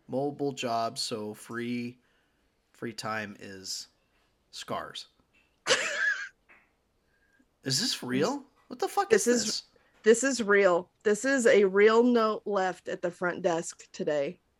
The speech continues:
Speaker 2: Work, spelled W E A R K.
Speaker 1: It
Speaker 2: Mobile, you got it
Speaker 1: Yeah.
Speaker 2: right. I was shocked. I did not get this right. I had to have it read to me.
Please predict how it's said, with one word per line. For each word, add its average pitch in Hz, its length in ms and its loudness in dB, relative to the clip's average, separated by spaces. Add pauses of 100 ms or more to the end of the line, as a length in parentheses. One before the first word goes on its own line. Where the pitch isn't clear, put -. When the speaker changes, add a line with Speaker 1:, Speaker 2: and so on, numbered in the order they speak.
(1600)
Speaker 2:
Work, - 640 2 (160)
spelled 175 480 -2
W 185 460 6 (100)
E 180 340 -2 (100)
A 165 320 4 (120)
R 156 280 -2
K. 160 500 -10 (1300)
Speaker 1:
It 202 240 -2
Speaker 2:
Mobile, 220 840 6 (600)
you 202 240 -2
got 262 200 8
it - 100 6
Speaker 1:
Yeah. 202 60 4
Speaker 2:
right. 196 280 4
I 226 120 4
was 226 160 -2
shocked. - 600 -2
I 180 120 -4
did 220 180 -2
not 190 200 -2
get 190 160 -8
this - 200 -8
right. 160 300 2
I 190 60 -2
had 190 200 0
to 196 60 0
have 185 140 0
it 135 80 0
read 165 240 0
to - 100 -20
me. - 220 -12